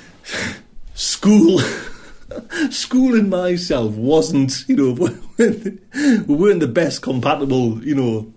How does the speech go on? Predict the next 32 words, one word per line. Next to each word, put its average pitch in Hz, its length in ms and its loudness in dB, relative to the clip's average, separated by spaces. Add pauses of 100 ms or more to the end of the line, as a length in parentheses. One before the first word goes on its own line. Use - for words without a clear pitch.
(680)
match. - 600 -4 (200)
I 135 40 0
was 147 120 2
a 156 40 0
bit 202 100 4
of 175 60 4
a - 80 -2
tinker, 127 440 -2
you 135 100 0
know 127 80 2
what 127 40 2
I 135 40 2
mean? 131 120 2
And 117 140 0
I 113 60 0
d-, 117 280 -6 (320)
I 135 60 -2
didn't, 147 340 0 (300)
just, - 240 -20
just - 260 -12
didn't. 104 300 -6 (360)
I've 120 140 -10 (300)
terrible 196 340 0
short-term 139 560 -2
memory. 143 240 -4
You 127 80 -4
know, - 60 -8
thing 196 340 -2
I 107 140 -6
need 113 240 0
long-term 180 480 0
memory. 127 400 -4